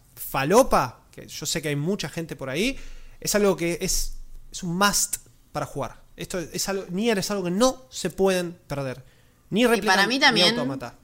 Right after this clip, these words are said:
Speaker 2: sí, es que, a ver, esto es para mí, un, lo puedes equiparar a lo que fue Deadly Premonition, que todo el mundo, "No, se ve horrible, se juega como el ojete", <laughs> qué sé yo, esto que el otro.
Speaker 1: <laughs>
Speaker 2: Eh,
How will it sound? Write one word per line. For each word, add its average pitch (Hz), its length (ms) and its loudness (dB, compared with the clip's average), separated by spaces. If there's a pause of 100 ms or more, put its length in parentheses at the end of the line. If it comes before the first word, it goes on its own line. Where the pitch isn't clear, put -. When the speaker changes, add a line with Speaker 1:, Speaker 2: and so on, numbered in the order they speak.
(140)
Speaker 2:
sí, 190 420 0
es 196 120 0
que, 269 100 4
a 277 140 10
ver, - 180 8
esto - 220 4
es 277 120 6
para 170 260 6
mí, 220 360 -2
un, 185 380 -6
lo 160 100 -2
puedes 208 160 -2
equiparar 185 440 4
a 202 120 6
lo 165 60 -2
que 156 100 -4
fue 185 160 -2
Deadly 190 240 -2
Premonition, 156 560 -6
que 151 100 -8
todo 220 140 0
el 233 60 0
mundo, 226 320 0
"No, 262 260 4
se 190 160 0
ve 208 100 0
horrible, 247 380 2
se 180 140 -4
juega 202 240 0
como 180 180 -4
el 185 80 -6
ojete", 208 520 -4
<laughs> - 20 -12
qué 262 120 -8
sé - 140 0
yo, 294 160 0
esto 254 180 0
que 233 80 0
el 254 80 6
otro. 285 280 4
Speaker 1:
<laughs> 311 180 12 (520)
Speaker 2:
Eh, 233 480 2